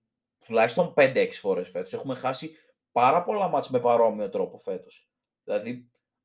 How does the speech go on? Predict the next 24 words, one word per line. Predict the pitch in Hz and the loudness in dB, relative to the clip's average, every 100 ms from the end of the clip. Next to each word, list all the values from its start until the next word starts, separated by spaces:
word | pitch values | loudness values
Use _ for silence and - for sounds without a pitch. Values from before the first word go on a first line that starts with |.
| - _ _ - _ | -20 _ _ -20 _
εγώ | - - - - - - _ _ _ | -6 -4 -2 -2 -2 -10 _ _ _
προσωπικά, | - 123 135 113 127 | -8 -6 -8 0 0
βλέποντας | 131 160 208 190 - | 4 2 2 -6 0
κόσμο | 160 170 | 0 0
να | 202 190 | -2 -4
προσπαθεί | 147 - 127 151 170 | -6 -8 -10 -8 -4
να | 190 185 - _ | -4 -4 -8 _
υπερασπιστεί | 151 135 139 - 135 - 180 | -6 0 0 0 -14 -12 4
τον | 220 | 4
Μπορέγκο | 185 165 170 165 147 | 6 4 4 2 -2
με | 135 | 0
όλη | 185 | -2
του | 185 | -4
τη | 156 | -14
δύναμη, | 127 123 107 98 101 - _ _ _ _ _ _ _ _ _ | -10 -8 -8 -8 -14 -18 _ _ _ _ _ _ _ _ _
αηδιάζω. | - 143 143 127 123 165 185 - - _ _ _ _ | -2 0 0 -2 0 2 0 -6 -20 _ _ _ _
Δε-, | 127 147 160 | 2 4 4
δε-, | 123 139 214 175 | 0 -2 -2 -2
δεν | 147 233 | -6 -2
το | 370 302 | -2 0
διανοείται | 247 233 190 196 240 269 | 4 4 2 -2 -4 -4
ο | 214 | -4
νους | 180 226 202 | -4 -6 -8
μου. | 147 95 - | -10 -14 -16